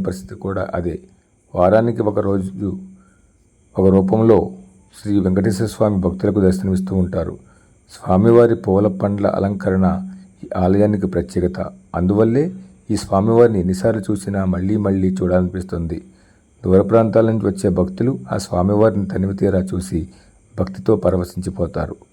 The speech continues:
అప్పటి వరకు ఎంతో కష్టపడి ఇక్కడికి చేరుకున్న వారంతా ఎక్కడా దొరకని ఆనందంతో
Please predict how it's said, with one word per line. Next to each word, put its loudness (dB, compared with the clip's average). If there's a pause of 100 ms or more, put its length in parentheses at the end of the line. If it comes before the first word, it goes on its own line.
(380)
అప్పటి 2
వరకు 2
ఎంతో 0
కష్టపడి 0 (560)
ఇక్కడికి 0
చేరుకున్న 0
వారంతా 2 (580)
ఎక్కడా 4
దొరకని 0 (140)
ఆనందంతో 0